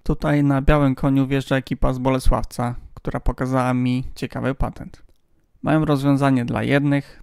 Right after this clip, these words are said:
drugich i trzecich, a jeszcze dorzucają kolejny temat, mianowicie wymiana anten w złączach na gwint trwa długo. Wkręcamy, wykręcamy. Więc co proponują? Przejściówka S M A B M C.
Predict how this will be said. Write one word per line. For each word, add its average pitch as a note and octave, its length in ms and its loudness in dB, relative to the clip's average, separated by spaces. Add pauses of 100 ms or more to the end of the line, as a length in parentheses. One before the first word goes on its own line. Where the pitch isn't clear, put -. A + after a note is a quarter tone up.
drugich B2+ 720 -2
i - 100 -14
trzecich, - 600 -10
a A#2 80 -4
jeszcze B2+ 300 -6
dorzucają C#3 460 -4
kolejny B2 400 0
temat, A#2 480 -8
mianowicie B2+ 600 -6
wymiana C3 680 -2
anten C3 560 -4 (120)
w - 20 -18
złączach C3 440 -4
na C3 100 -2
gwint B2+ 500 -6 (100)
trwa - 240 -6
długo. C#3+ 420 -2
Wkręcamy, B2+ 640 -4
wykręcamy. - 680 -8 (140)
Więc B2 240 -2
co - 240 0
proponują? C#3 720 2 (720)
Przejściówka E3+ 720 -4
S - 240 -6
M E3+ 160 -2
A D#3 200 0 (220)
B - 220 -2
M B2 200 -2
C. C3 260 -10